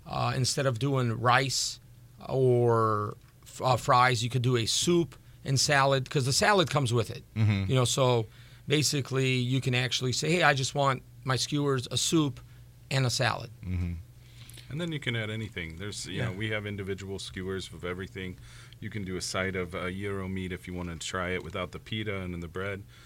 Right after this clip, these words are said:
Speaker 3: And then, you know, so you can mix and match everything. We don't like to tell anybody no.
Speaker 2: <laughs> Yeah, well, that's, uh, but I, I don't, I bet you'd incorporate, you ever thought about Saganaki?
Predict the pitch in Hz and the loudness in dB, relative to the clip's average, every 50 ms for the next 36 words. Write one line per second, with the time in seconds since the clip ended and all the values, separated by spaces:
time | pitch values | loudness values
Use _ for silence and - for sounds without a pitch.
0 | - - - - - - 113 107 117 117 - - 80 120 117 113 110 - - - | -20 -20 -20 -20 -16 -10 -8 -6 -6 -8 -8 -8 -6 -4 -4 -4 -6 -8 -12 -20
1 | - - - - 113 113 110 - - 120 117 131 127 - - - 104 95 98 98 | -14 -10 -6 -4 -4 -4 -4 -4 -4 -2 -2 -2 -4 -4 -6 -6 -4 -4 -2 -2
2 | 95 90 - 95 92 87 87 82 - 82 76 76 73 78 90 101 107 110 107 98 | -4 -2 -2 -4 -4 -4 -6 -6 -8 -10 -10 -10 -10 -10 -8 -8 -6 -6 -6 -6
3 | 98 95 - 92 82 - 90 85 85 85 78 85 80 80 78 78 76 71 73 - | -8 -8 -8 -10 -10 -8 -8 -8 -8 -8 -8 -8 -10 -8 -10 -10 -10 -10 -12 -12
4 | - - - - - - - - - 90 - - - - - - - - 117 117 | -16 -18 -20 -20 -20 -20 -8 -4 -4 -4 -4 -6 -12 -18 -18 -16 -8 0 2 2
5 | 117 110 110 104 101 104 110 120 135 139 117 98 101 101 - - 101 98 - - | 2 2 0 0 0 0 0 0 0 -4 -4 -4 -4 -2 0 -2 -2 -2 -2 -6
6 | - - - - - - 120 135 139 - - - - - - - - - - - | -12 -14 -14 -14 -8 4 6 6 6 6 0 -10 -20 -20 -20 -20 -20 -20 -20 -20
7 | - - - - - - - - - - 120 123 127 - 113 127 131 139 147 - | -20 -20 -20 -20 -20 -20 -20 -20 -4 2 4 4 4 4 4 4 4 4 4 2
8 | - 127 120 139 135 120 113 104 - - 120 107 - - 65 - - - 110 117 | 0 2 4 4 4 4 2 2 2 2 2 2 2 0 -2 -2 -4 0 4 6
9 | 123 127 127 - 135 123 127 135 131 123 - - 135 120 135 139 131 143 135 135 | 6 6 6 6 6 6 6 6 4 2 4 4 4 4 4 4 2 2 0 0
10 | 135 - 160 151 | -2 -2 -6 -6